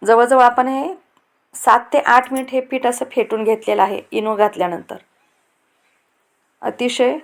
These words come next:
हलकं फुलकं असं हे पीठ तयार झालेलं आहे. आता याच्यामध्ये आपण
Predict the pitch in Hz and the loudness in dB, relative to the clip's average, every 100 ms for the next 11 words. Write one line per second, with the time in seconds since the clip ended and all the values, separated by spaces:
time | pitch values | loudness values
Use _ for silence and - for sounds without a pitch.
0 | - 214 220 214 262 262 226 - 220 208 | -2 0 2 2 2 0 -2 0 0 0
1 | - - 208 233 233 233 233 233 _ _ | -8 -10 -6 -4 -4 -4 -6 -8 _ _
2 | _ _ - 196 190 208 185 185 190 254 | _ _ 0 4 4 2 -2 -2 -4 -6
3 | _ _ _ - 160 170 - - _ _ | _ _ _ 0 0 0 -8 -14 _ _
4 | _ _ _ _ _ _ _ _ _ _ | _ _ _ _ _ _ _ _ _ _
5 | _ _ _ _ 214 240 254 220 214 247 | _ _ _ _ -4 0 6 6 6 2
6 | 262 269 285 - 226 - 233 | 2 -2 -2 0 0 4 2